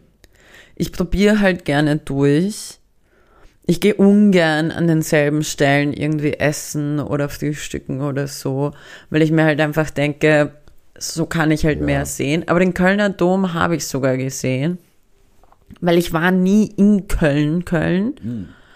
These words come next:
Speaker 1: Aber ich bin in Köln gelandet und wieder weggeflogen und, ähm,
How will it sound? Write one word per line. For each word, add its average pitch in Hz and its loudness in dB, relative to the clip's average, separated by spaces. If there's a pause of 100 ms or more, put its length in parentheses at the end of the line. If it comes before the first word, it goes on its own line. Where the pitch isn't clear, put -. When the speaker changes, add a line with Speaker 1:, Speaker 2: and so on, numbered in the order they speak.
(540)
Speaker 1:
Aber 175 2
ich - -2
bin 185 4
in 170 0
Köln 170 2
gelandet 165 2
und 160 -2
wieder 147 2
weggeflogen 170 0 (420)
und, 165 2 (320)
ähm, 151 0